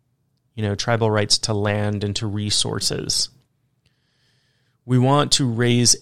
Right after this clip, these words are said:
everybody up. We don't want to keep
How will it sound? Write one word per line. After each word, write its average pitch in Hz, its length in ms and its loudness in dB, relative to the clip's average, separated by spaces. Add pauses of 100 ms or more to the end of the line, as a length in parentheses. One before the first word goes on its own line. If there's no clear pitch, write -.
everybody 104 720 0
up. - 260 -8 (1500)
We 113 140 -8
don't 123 320 2
want 120 280 0
to - 180 0
keep - 340 -6